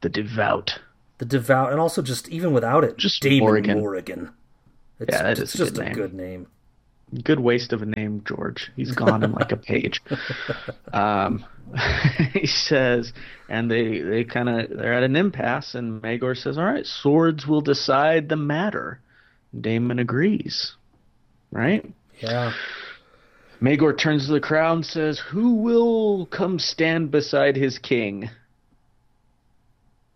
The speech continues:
Speaker 1: Crickets.
Speaker 2: Yeah.
Speaker 1: Crickets. <laughs>
Speaker 2: Very, very much like the Dunk moment, right?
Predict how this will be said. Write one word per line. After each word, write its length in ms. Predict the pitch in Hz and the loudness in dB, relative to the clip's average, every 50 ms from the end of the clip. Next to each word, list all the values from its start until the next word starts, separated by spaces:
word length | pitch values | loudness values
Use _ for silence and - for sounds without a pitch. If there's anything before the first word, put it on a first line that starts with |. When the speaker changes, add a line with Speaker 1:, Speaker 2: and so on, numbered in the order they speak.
| _ _ - | _ _ -16
Speaker 1:
Crickets. 800 | - - 208 - - 185 180 - _ _ - - - - - - _ _ _ _ _ _ _ _ _ _ - 127 | -12 -12 -10 -10 -8 -10 -10 -12 _ _ -20 -20 -20 -20 -20 -20 _ _ _ _ _ _ _ _ _ _ -16 -14
Speaker 2:
Yeah. 340 | 117 104 101 104 110 110 113 | -12 -12 -10 -10 -10 -10 -10
Speaker 1:
Crickets. 580 | - 254 - - - 147 - - - - - - - | -10 -12 -12 -14 -14 -16 -16 -16 -16 -14 -14 -8 -4
<laughs> 60 | - | 0
Speaker 2:
Very, 360 | 180 131 127 131 135 143 143 | 4 6 8 8 8 6 4
very 440 | 131 123 113 117 123 131 143 143 139 | 4 0 -2 0 2 4 4 4 4
much 320 | 127 127 123 117 - - | 4 2 0 -2 -4 -6
like 420 | 120 117 113 113 113 113 - - - - | -4 -2 -2 -2 -2 -4 -6 -14 -16 -16
the 200 | - 117 117 117 | -10 -6 -4 -4
Dunk 360 | 110 107 117 110 127 139 - - | -2 -2 -2 -4 -4 -4 -6 -6
moment, 340 | 104 101 98 98 101 - - | -8 -8 -8 -10 -12 -12 -8
right? 320 | 104 107 120 151 170 - | -6 -4 -4 -4 -6 -8